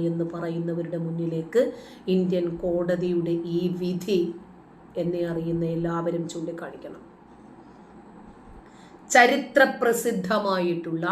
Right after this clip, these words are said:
കൽക്കട്ട പെറ്റീഷൻ, ഞാൻ പലപ്പോഴും ഇത് എഴുതി ഇടണം എന്ന് വിചാരിക്കും, പക്ഷെ ഞാൻ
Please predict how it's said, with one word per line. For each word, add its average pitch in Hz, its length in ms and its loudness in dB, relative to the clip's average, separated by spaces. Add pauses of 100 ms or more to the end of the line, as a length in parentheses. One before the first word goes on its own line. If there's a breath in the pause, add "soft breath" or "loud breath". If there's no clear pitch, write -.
(760 loud breath)
കൽക്കട്ട 285 540 6 (320)
പെറ്റീഷൻ, 240 580 -2 (160)
ഞാൻ 220 160 -10 (240)
പലപ്പോഴും 240 760 -8
ഇത് 185 200 -8 (100)
എഴുതി 185 360 -8 (100)
ഇടണം 170 340 -10
എന്ന് 170 180 -10
വിചാരിക്കും, 170 480 -12
പക്ഷെ - 280 -18
ഞാൻ 147 120 -16